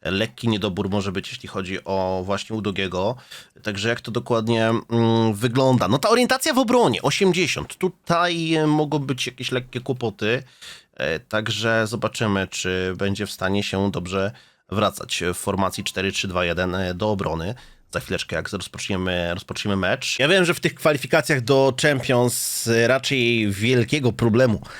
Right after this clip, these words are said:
dla Udogiego, żeby <laughs> się tutaj ładnie zaprezentować, e, no wiecie, być nie powinno, ale, ale, no pogramy w taki sposób, żeby właśnie, mm, wyeksponować tego zawodnika, e, zobaczyć właśnie, jak się porusza, także cały czas atakujemy tutaj po prostu lewą stroną,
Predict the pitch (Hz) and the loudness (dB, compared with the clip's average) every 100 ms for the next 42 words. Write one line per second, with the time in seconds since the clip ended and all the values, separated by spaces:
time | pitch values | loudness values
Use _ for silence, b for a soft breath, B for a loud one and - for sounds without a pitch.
0 | B - 131 143 120 135 107 101 110 120 | B 2 4 6 4 2 2 2 4 4
1 | 117 - - 175 - - 131 - 127 120 | 4 2 0 0 0 -6 -6 -4 -2 0
2 | 120 107 104 107 104 104 107 101 - B | 2 0 0 0 0 2 2 0 -2 B
3 | B B B B B - 107 110 131 147 | B B B B B -2 2 2 2 0
4 | 110 104 123 147 - 175 180 165 160 175 | 0 0 0 0 0 2 4 6 4 2
5 | _ 220 202 143 120 117 170 226 _ 170 | _ 0 4 4 4 4 2 0 _ 2
6 | 151 107 135 202 208 226 220 202 202 190 | 2 4 2 0 -2 0 2 0 -2 -4
7 | 185 - 180 165 147 151 139 147 151 147 | -4 -2 0 0 -2 0 0 0 2 0
8 | 135 b b _ 123 131 123 156 160 151 | -2 b b _ 0 0 0 -2 -4 -6
9 | - 156 143 123 - - 123 123 117 120 | -4 0 2 2 0 0 2 2 2 0
10 | 156 165 156 147 B B B 95 104 107 | 0 0 0 0 B B B 0 2 4
11 | 101 113 117 110 107 - 98 - 123 151 | 2 0 0 0 0 -2 -2 0 0 0
12 | - 117 107 117 - 170 156 147 139 135 | 0 -2 -2 -2 0 0 2 2 0 -2
13 | - 131 127 120 110 113 104 110 - 107 | -2 0 2 2 0 -2 0 -2 0 2
14 | 104 98 - 110 98 95 | 4 2 0 0 2 2